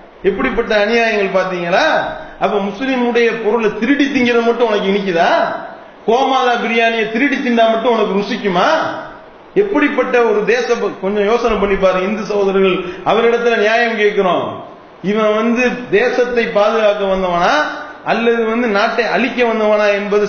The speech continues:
சிந்திச்சு பாருங்க. After all, பிரியாணிக்காக தங்களுடைய அந்த க-, பாரத மாதாவை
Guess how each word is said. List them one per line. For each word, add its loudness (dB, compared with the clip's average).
சிந்திச்சு -4
பாருங்க. 2
After 2
all, 0
பிரியாணிக்காக 0
தங்களுடைய 2
அந்த 0
க-, 0
பாரத 0
மாதாவை 2